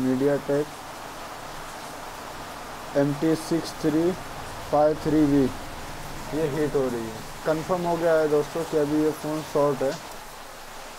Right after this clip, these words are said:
तो sorting निकालने का दोस्तों सबसे अच्छा है, आप one by one check कर सकते हैं कि कौन सा component short है, लेकिन इसमें आपका time बहुत consume हो जाता है और पता भी confirm नहीं हो पाता। अगर समझ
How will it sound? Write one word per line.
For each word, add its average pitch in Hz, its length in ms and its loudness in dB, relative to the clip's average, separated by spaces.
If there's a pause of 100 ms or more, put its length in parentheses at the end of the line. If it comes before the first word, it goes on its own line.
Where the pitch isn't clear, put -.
(380)
तो 139 60 -8
sorting 165 400 2
निकालने 175 420 0
का 185 120 2
दोस्तों 175 420 0
सबसे 165 380 0
अच्छा 170 420 2
है, 170 180 -4 (920)
आप 151 200 2
one 160 300 2
by 165 180 6
one 170 180 0 (160)
check 170 120 2 (100)
कर 170 80 4
सकते 170 420 0
हैं 165 180 -2
कि 160 220 -4
कौन 160 220 0
सा 170 100 0
component 156 480 -4 (100)
short 156 240 2
है, 165 80 6
लेकिन 156 320 2
इसमें 165 300 -6
आपका 156 420 -2
time 151 260 0
बहुत 147 280 2
consume 151 380 -2
हो 147 100 -2
जाता 143 300 2
है 151 160 -2 (760)
और 139 60 -2 (100)
पता 160 260 2
भी 165 220 0
confirm 160 420 -2
नहीं 180 160 0
हो 170 60 4
पाता। 156 220 2
अगर 156 200 4
समझ 165 240 -4